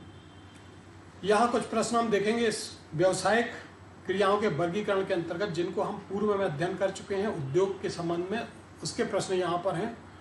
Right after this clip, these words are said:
उद्योग का अर्थ एवं इसकी विशेषताएं बताइए।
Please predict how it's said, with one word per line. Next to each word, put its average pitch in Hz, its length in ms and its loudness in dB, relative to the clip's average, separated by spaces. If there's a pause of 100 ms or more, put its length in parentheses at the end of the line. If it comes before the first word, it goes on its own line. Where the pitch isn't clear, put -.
(220)
उद्योग 190 460 4
का 196 60 0
अर्थ 208 460 -2
एवं 190 240 0
इसकी - 220 -6
विशेषताएं 156 560 -4
बताइए। 196 500 0